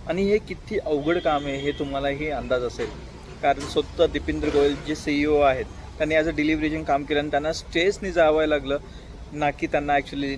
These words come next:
लिफ्टचा ऑप्शन दिला. आणि अशा बरेच चॅलेंजेसला जो जातो पुढे तोच Zomato डिलिव्हरी एजंट असतो. Zomato डिलिव्हरी एजंट खूप छोटी गोष्ट नाही आहे, कारण तो जे सेफली फूड डिलिव्हर करतो, ऊन, वारा, पाऊस, धूळ, माती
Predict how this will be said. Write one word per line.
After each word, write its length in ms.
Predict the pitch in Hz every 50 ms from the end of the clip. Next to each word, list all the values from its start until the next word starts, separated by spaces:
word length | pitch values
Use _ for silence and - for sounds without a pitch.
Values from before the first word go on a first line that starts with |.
| 143
लिफ्टचा 460 | 139 139 135 - - - 156 143 135 131 127 135
ऑप्शन 300 | 135 127 - - - 143
दिला. 200 | 131 127 117 120
आणि 220 | 120 131 147 175 175 - - - - - - - -
अशा 200 | 175 - 226 214 151 139
बरेच 380 | 160 160 185 208 196 - - - -
चॅलेंजेसला 580 | 196 170 165 180 180 180 190 185 - 185 180 180
जो 280 | 175 165 180 165 160 160 - - - - - - - - - - 170
जातो 340 | 165 160 165 - 190 196 190 147 - -
पुढे 220 | 170 160 143 131 135 - -
तोच 220 | 190 185 170 - 170
Zomato 380 | 165 143 151 143 131 175 160
डिलिव्हरी 360 | 143 143 135 139 131 120 143 139
एजंट 240 | 127 135 127 -
असतो. 300 | 127 117 - - - - - - - - -
Zomato 300 | 175 185 208 226 226 226
डिलिव्हरी 380 | 196 190 190 196 202 185 196 190
एजंट 680 | - 190 190 190 - - - - - - - - - -
खूप 100 | 202 - - - - - - -
छोटी 220 | 170 180 - 240
गोष्ट 280 | 220 214 208 190 - 202
नाही 180 | 190 175 151
आहे, 80 | 147 143
कारण 260 | 156 165 156 165 165 180 - - - - - - -
तो 260 | 190 196 202 202 190 180 - - -
जे 160 | 175 190 202 196
सेफली 500 | - - 196 190 196 - - 208 202 208
फूड 240 | - - 190 185 175 -
डिलिव्हर 300 | 170 160 160 170 180 180
करतो, 360 | - 175 160 147 147 143 135 131 - - - - - - 156 151 180
ऊन, 200 | 196 202 208 196 185
वारा, 260 | 175 165 165 175 175
पाऊस, 460 | 170 - 165 165 170 165 156 151 - - - - - -
धूळ, 340 | 135 147 156 170 170 165 156 160 - - - - - - - - - - - - - - - -
माती 500 | 165 175 170 - - 202 196 190 170